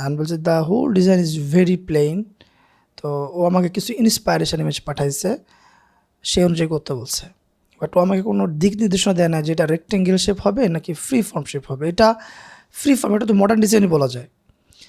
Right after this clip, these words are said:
তো যাই হোক, পরবর্তীতে আমি ওকে আবার নতুন একটা ডিজাইন করে দেই। আহ, নতুন ডিজাইনটা হচ্ছে এটা, এটা হচ্ছে একটা রেক্ট্যাঙ্গেল শেপ পুল।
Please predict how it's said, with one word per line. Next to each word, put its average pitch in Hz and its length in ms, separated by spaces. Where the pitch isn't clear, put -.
তো 190 120
যাই 220 200
হোক, 262 200
পরবর্তীতে 185 760
আমি 160 380
ওকে 160 220
আবার 151 480
নতুন 170 320
একটা 185 180
ডিজাইন 165 340
করে 139 260
দেই। 165 200
আহ, 120 320
নতুন 180 260
ডিজাইনটা 160 320
হচ্ছে 147 240
এটা, 135 160
এটা 135 180
হচ্ছে 147 240
একটা 139 320
রেক্ট্যাঙ্গেল 170 460
শেপ 165 200
পুল। 226 220